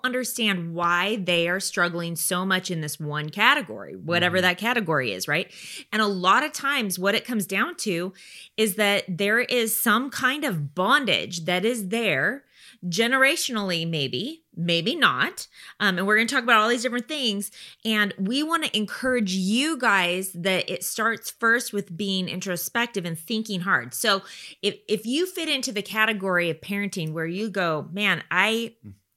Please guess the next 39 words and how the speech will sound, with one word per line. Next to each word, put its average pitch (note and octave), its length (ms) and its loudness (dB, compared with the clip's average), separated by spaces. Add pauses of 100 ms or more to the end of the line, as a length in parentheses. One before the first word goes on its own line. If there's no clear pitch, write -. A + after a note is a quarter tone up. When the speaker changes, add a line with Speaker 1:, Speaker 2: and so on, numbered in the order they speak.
(120)
Speaker 1:
I C4 160 8
don't A3 180 4
know F#3 100 0
what E3+ 100 0
I'm E3 120 -2
doing. D#3+ 320 -4 (140)
I, A3 480 6 (260)
I G3 100 2
didn't G3+ 200 0
have F#3+ 340 0
much F#3 240 -4
of F3 80 -10
an F3 140 -4
example." E3 440 -6
Maybe E3+ 460 -4
you E3+ 280 -6
grew E3+ 200 -4
up E3 120 -4
and E3 100 -4
you D#3+ 60 -4
didn't E3 200 -6
have E3+ 200 -4
a E3 60 -6
mom, D3+ 520 -6
or E3+ 180 -4
maybe E3+ 320 -4
you E3+ 140 -4
didn't E3 200 -6
have E3+ 180 -6
a D#3+ 40 -10
dad, D#3+ 400 -10 (880)
or F#3 240 2
maybe F#3 240 0
your G3 140 2
mom F#3+ 200 0
and F#3+ 80 -2
dad F#3+ 360 0 (340)
were F#3 220 2
divorced F3+ 800 -6